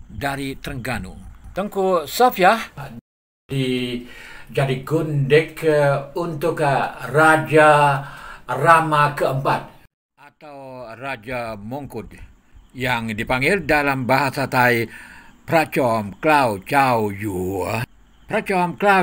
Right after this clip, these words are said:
Chau Yu ini mempunyai, eh, tiga orang permaisuri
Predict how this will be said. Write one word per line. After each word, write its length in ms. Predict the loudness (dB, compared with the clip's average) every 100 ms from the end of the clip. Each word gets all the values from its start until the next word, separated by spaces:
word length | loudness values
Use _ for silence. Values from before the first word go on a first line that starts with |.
| 2
Chau 240 | 0 2 2
Yu 420 | 2 2 2 2
ini 720 | 0 0 0 0 0 -2 -4 -8 -16 -16 -2
mempunyai, 960 | 0 0 -2 -2 -2 0 0 -2 -6 -12 -20 -18 -18 -10
eh, 320 | -6 -6 -8
tiga 480 | -8 -4 2 4 4
orang 480 | 2 0 0 -2 -4
permaisuri 640 | -2 0 0 0 0 -2